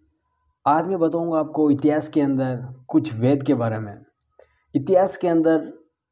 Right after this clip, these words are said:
वेद का अर्थ है ज्ञान से है। इनमें आर्यों ने, आर्यों का आगमन का पता चलता है।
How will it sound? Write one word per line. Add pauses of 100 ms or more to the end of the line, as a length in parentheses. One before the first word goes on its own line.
(880)
वेद (1300)
का
अर्थ
है (120)
ज्ञान
से
है। (540)
इनमें
आर्यों
ने, (240)
आर्यों
का
आगमन
का
पता
चलता
है।